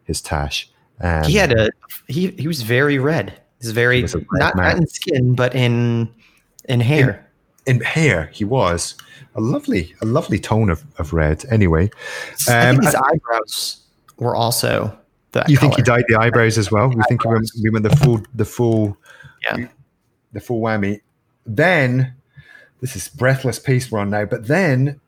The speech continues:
Speaker 1: we went back to the house. Then we went back to the house, and they got this. The man who owns the house recommended that they use the still photographer, and I quote, as bait.
Speaker 2: Mm-hmm.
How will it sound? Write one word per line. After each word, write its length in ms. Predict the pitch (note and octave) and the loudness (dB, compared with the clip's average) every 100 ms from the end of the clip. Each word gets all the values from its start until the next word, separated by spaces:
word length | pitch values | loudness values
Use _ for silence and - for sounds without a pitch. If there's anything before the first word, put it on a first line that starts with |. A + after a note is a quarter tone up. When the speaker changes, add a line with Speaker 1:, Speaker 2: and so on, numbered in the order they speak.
| - | -2
Speaker 1:
we 120 | C3+ | 0
went 220 | B2+ A2 | 0 0
back 220 | C#3+ D3+ | -2 -2
to 100 | - | -4
the 60 | A#2+ | -6
house. 360 | A2 G#2+ G2 - | -2 -2 -4 0
Then 120 | C3 | 2
we 60 | C3 | 4
went 120 | G#2+ | 2
back 160 | A2 - | 0 -2
to 80 | |
the 60 | G#2 | -2
house, 220 | G2+ F#2+ - - - _ - | 0 -2 -8 -20 -20 _ -6
and 260 | B2 A#2+ - | -4 -4 -6
they 140 | B2 B2+ | -2 -2
got 280 | B2+ D#3+ D3 | 0 -2 2
this. 440 | C#3 - - - D3 C3+ B2 - | 0 0 -6 -10 -12 -12 -14 -4
The 120 | C3+ | 2
man 240 | C3 D#3 E3+ | 4 4 2
who 140 | D3+ | 2
owns 200 | C#3+ C3 | 2 0
the 60 | B2 | -2
house 500 | A2 F#2+ F2 - - | -2 -2 -4 -8 -4
recommended 760 | G#2 A#2+ B2+ A#2 A2 G#2 F#2+ - _ | -2 -2 0 -2 0 -2 -6 -10 _
that 260 | - A2 G#2 | -2 -2 0
they 80 | A2+ | 0
use 280 | A2 C3+ - | 2 0 0
the 80 | G#2 | -4
still 280 | - F3 | 0 0
photographer, 840 | D#3+ B2+ - G#2 F2+ F#2 G2+ F#2 - _ - | 0 -2 -2 -2 -2 -4 -2 -2 -4 _ -4
and 100 | G2 | -2
I 60 | |
quote, 460 | F#2+ - B2 G2 - G2 | -2 0 0 0 -4 -6
as 200 | F#2 E2+ | -6 -4
bait. 540 | F2 G2 D#2 - - _ _ _ _ C3 | -2 -2 -2 -8 -16 _ _ _ _ 0
Speaker 2:
Mm-hmm. 320 | B2 A2 | 0 0